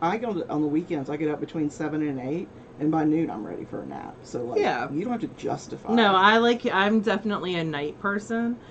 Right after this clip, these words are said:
Speaker 2: but when I'm working, I have to be up at five A M. So a lot of times I will go to bed at, like, ten, eleven.
Speaker 1: Yeah.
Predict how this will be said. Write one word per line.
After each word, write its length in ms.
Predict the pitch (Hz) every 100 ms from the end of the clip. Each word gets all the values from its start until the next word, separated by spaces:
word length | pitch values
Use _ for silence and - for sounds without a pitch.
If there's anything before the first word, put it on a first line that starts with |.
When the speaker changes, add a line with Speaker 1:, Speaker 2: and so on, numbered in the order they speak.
| - - - 160
Speaker 2:
but 600 | 180 170 156 151 151 -
when 380 | 160 165 170 156
I'm 220 | 147 147
working, 420 | 165 214 190 151 131
I 120 | 147
have 160 | 151 143
to 80 | 139
be 160 | 147
up 140 | 208 175
at 140 | -
five 280 | 139 139 135
A 180 | 131 131
M. 380 | 131 120 151 160 - - - -
So 680 | - - - 170 156 147 147
a 80 | 147
lot 300 | 160 156 151
of 120 | 151
times 640 | 151 151 147 143 143 151 - -
I 260 | 147 143 143
will 800 | 143 139 131 127 123 120 117 127 143
go 140 | 139
to 80 | 139
bed 220 | 117 -
at, 80 | -
like, 200 | 185 277
ten, 160 | 139
eleven. 460 | 113 - - - 151
Speaker 1:
Yeah. 140 | 139